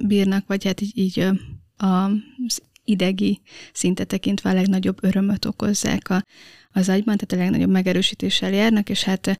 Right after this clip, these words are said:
itt, ö, beszúrhatok egy ilyet, hogy, ö, hogy ez a, a dorzó mediális prefrontális kortex aktivációját okozza, ami teljesen egyértelmű minden hallgató számára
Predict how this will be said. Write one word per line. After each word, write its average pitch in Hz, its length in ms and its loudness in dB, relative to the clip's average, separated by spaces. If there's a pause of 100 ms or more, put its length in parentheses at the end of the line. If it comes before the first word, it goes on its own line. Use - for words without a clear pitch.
(420)
itt, - 300 -2
ö, 180 260 2
beszúrhatok 185 720 0
egy 190 140 0
ilyet, 185 280 0
hogy, 190 360 -2
ö, 196 220 2 (220)
hogy 190 140 -2
ez 185 140 -2
a, 180 140 0
a 185 200 -2
dorzó 185 460 2 (500)
mediális 180 580 0
prefrontális - 840 -2
kortex - 560 -2
aktivációját 185 680 0
okozza, 202 360 -2
ami 175 200 0
teljesen - 520 -2
egyértelmű 190 520 -2
minden 190 260 0
hallgató 190 400 -2
számára 190 580 0